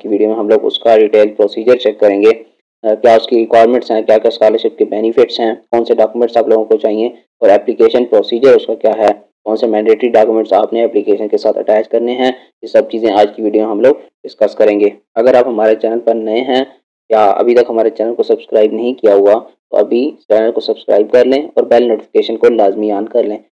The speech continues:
ताकि मज़ीद next आने वाली इस तरह की updates आप लोगों को टाइम से मिल सकें। इसके अलावा अगर आप हमारे through किसी भी scholarship में apply करना चाहते हैं तो हमारे WhatsApp का link आप लोगों को description box में मिल जाएगा, वहाँ से आप directly हमारे chat box में आ जाएंगे और आप हमारे साथ अपना case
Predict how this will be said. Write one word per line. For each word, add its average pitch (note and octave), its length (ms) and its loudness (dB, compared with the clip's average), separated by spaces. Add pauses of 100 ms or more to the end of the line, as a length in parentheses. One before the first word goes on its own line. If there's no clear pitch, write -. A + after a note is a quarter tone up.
(160)
ताकि A#2+ 300 2
मज़ीद B2 340 -2
next A#2+ 280 0
आने A#2 180 -2
वाली A2 240 2
इस A2+ 120 -6
तरह G#2+ 100 2
की G#2+ 160 -4
updates A2 380 2
आप G#2+ 160 -4
लोगों G#2+ 140 -2
को D3+ 200 0
टाइम A2 420 -12
से A2+ 120 -8
मिल A2 160 -4
सकें। G#2+ 260 -6
इसके - 420 -4
अलावा B2+ 320 6
अगर A#2 200 4
आप A2 100 4
हमारे A2+ 260 2
through A#2 220 0
किसी G#2+ 200 -6
भी A2+ 80 -2
scholarship A2 440 0
में A2+ 100 0
apply G#2+ 280 0
करना A2+ 260 0
चाहते A#2 280 0
हैं A#2+ 340 -6 (180)
तो A2+ 60 -6
हमारे G#2+ 260 2
WhatsApp G#2+ 360 0
का G#2+ 60 2
link A#2+ 220 -2
आप G#2 200 0
लोगों G2 140 0
को A#2 120 2
description A2+ 500 -2
box A2 280 0
में G#2+ 60 -6
मिल G#2 160 -6
जाएगा, G#2 460 2 (260)
वहाँ A#2+ 200 -4
से A#2+ 140 0
आप A2+ 140 2
directly G#2+ 400 0
हमारे A2 280 0
chat G#2+ 240 2
box A2 320 -4
में F#2+ 80 -4
आ G2+ 80 2
जाएंगे G#2 320 -2
और G#2 220 2
आप G2+ 240 -2
हमारे G#2+ 220 -8
साथ G#2 140 -2
अपना G#2+ 220 -6
case A#2 320 0